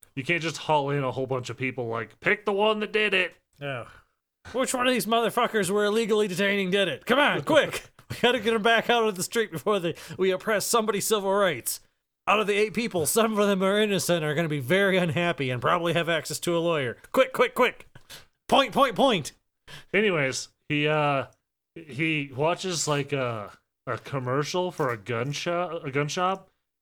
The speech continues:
Speaker 1: and it's kinda terrible. And the gun shop's a little terrible, like, "Oh yeah, we can just get you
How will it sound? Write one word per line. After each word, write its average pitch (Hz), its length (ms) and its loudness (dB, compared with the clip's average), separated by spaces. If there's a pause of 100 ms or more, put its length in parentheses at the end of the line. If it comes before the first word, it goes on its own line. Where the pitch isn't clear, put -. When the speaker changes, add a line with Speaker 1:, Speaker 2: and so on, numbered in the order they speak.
Speaker 1:
and 147 100 -2
it's 131 160 -6
kinda 160 280 -2
terrible. 170 720 -2 (480)
And 175 140 0
the 151 60 -2
gun 151 220 0
shop's 175 340 -2
a 165 40 -4
little 170 220 -4
terrible, 175 580 0
like, 147 280 0 (180)
"Oh 240 80 6
yeah, 262 160 4
we 302 100 -2
can 233 120 -6
just 165 100 -4
get 214 200 0
you - 100 -2